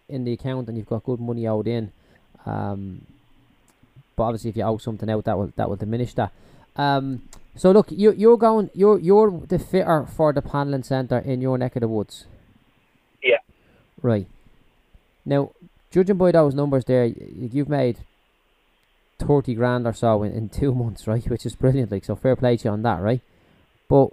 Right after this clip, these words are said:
Speaker 1: why would you go doing work that's gonna take you away from that level of earnings just because someone says you can only make two fifty a day? Like, why would you wanna put yourself in that position if you don't mind me asking that?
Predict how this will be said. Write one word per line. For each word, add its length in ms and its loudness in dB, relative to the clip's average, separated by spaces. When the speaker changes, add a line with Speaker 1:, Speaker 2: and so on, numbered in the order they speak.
Speaker 1:
why 380 4
would 220 0
you 140 0
go 320 2
doing 340 -2
work 340 0
that's 220 -8
gonna 320 -6
take 420 -4
you 160 -2
away 420 0
from 340 -8
that 200 -2
level 420 -2
of 220 -6
earnings 680 -6
just 560 -4
because 360 -4
someone 300 -6
says 260 -4
you 60 -10
can 120 -10
only 220 -6
make 260 -6
two 160 -6
fifty 340 -8
a 40 -2
day? 140 -2
Like, 120 -6
why 180 0
would 120 -4
you 60 -6
wanna 120 -4
put 260 -8
yourself 260 -4
in 80 -10
that 160 -8
position 420 -8
if 100 -10
you 80 -4
don't 180 -6
mind 120 -10
me 60 -6
asking 280 -8
that? 120 -8